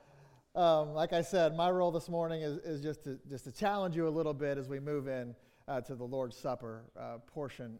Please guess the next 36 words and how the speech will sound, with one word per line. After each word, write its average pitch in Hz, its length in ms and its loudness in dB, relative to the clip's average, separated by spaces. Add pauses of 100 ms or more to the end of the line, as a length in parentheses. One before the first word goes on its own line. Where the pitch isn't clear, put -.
of, 120 160 -10
of 117 180 -8
our 107 120 -8
service. 147 400 0
Jeff 170 240 2 (640)
got 156 140 0
to 151 60 -8
play, 139 500 0 (220)
uh, 127 180 -6
the 123 40 -6
good 160 260 0
cop 131 380 2
a - 20 -4
little 131 200 -4
bit, 120 240 -6
tell 147 160 0
you 123 240 -2 (720)
how 160 180 -2
good 160 260 2
you 143 380 -2
are 160 540 4
and 113 120 -6 (260)
how 170 160 0
far 170 260 4
you 147 100 0
come, 156 480 0
and 113 160 -8 (1040)
I'm 175 100 -4
gonna 185 140 0
remind 170 480 2
you 165 100 0
where 170 140 4
you've 160 160 0
fallen 151 320 4
short 160 460 2
and 135 160 -10